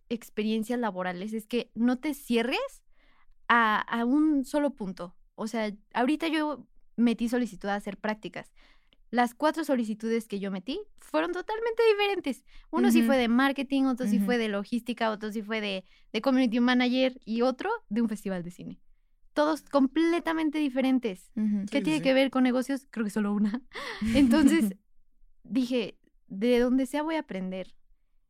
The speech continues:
Speaker 1: Y creo que eso es lo más valioso.
Speaker 2: Exacto.
Speaker 1: Ayer justamente vi a mi abuelita y mi abuelita me dijo,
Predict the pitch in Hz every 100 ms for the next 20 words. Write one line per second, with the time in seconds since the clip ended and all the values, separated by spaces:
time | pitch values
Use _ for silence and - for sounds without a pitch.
0 | - 226 240 247 294 285 247 214 208 247
1 | 247 240 208 202 202 196 185 190 175 -
2 | _ _ - _ _ _ - 226 240 254
3 | 294 254 _ - 233 233 226 208 220 208
4 | 208 202 185 185 185 220 226 - 233 233
5 | 220 214 247 233 208 214 220 190